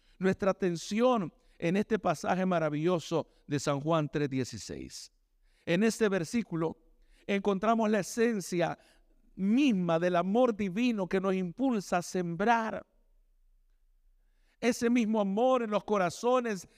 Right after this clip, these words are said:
del que nos rodean, así como un agricultor prepara diligentemente su terreno para asegurar una cosecha abundante. Nosotros, como seguidores de Cristo, debemos de prepararnos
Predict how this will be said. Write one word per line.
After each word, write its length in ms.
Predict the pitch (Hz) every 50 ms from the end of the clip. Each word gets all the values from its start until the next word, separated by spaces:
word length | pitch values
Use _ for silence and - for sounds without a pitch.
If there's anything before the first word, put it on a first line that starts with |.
| _ -
del 180 | 185 220 220
que 140 | - 240 214
nos 180 | 220 214 208 196
rodean, 640 | 202 208 208 226 240 254 262 262 247 226 202 151 - _ _ -
así 300 | - 190 170 - 269 254
como 320 | - 269 262 254 247 240 -
un 180 | 226 247 262
agricultor 760 | 262 254 247 240 226 - 240 220 214 196 - 269 254 226 196
prepara 440 | - 208 208 - - 240 240 233 233
diligentemente 1120 | 226 247 254 247 247 247 214 - - 294 320 320 269 - 269 262 262 269 262 226 - 220
su 160 | 202 - 226
terreno 460 | - - 214 208 220 233 226 220 208 -
para 220 | - 190 180 175
asegurar 520 | - - 202 185 185 196 208 220 220 196 - - - _
una 300 | - 247 277 294 285 254
cosecha 440 | - 247 226 - 233 226 - - 220
abundante. 540 | 202 208 214 202 190 175 165 160 - 165 151
Nosotros, 1080 | 156 180 233 349 359 294 - - 320 269 202 _ - 160 156 160 - - - - _ _ _ _ _ _ _ _ _ _ _ _ _ _ _ _ _ _ _ _ _ _ _ _ _ _ _
como 260 | - 180 190 196 208
seguidores 540 | 190 - 214 196 202 208 233 285 294 285 269
de 100 | 254 233
Cristo, 460 | - 285 269 247 202 - - 190 170 - - - -
debemos 420 | 180 196 190 208 240 262 269 254
de 120 | 233 226
prepararnos 1200 | 220 - 214 214 208 - - 196 196 214 240 269 277 269 269 233 190 160 151 - - - - _ _